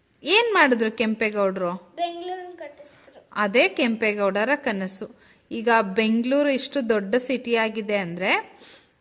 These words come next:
Speaker 1: ಕೆಂಪೇಗೌಡರ ಕನಸಿಂದಾನೇ ಬೆಂಗಳೂರು ಕಟ್ಟಿದ್ದು, ಮತ್ತೆ ಅದು ಇಷ್ಟು ದೊಡ್ಡದಾಗಿ ಬೆಳೆಯಕ್ಕೆ ಸಾಧ್ಯ ಆಗಿದ್ದು. ಆಯ್ತಾ?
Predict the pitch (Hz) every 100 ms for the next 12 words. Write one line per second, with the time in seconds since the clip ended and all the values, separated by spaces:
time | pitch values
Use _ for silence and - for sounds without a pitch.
0 | _ 277 240 240 277 277 277 269 339 359
1 | 262 226 220 262 240 240 233 277 349 247
2 | 226 226 233 226 349 - 233 254 - 254
3 | 202 196 339 508 - - - _ 254 254
4 | 311 294 302 - - 247 226 208 220 233
5 | 247 285 233 220 214 277 311 - 240 185
6 | 196 180 175 175 165 - _ _ _ _
7 | _ - 196 196 196 403 294 175 -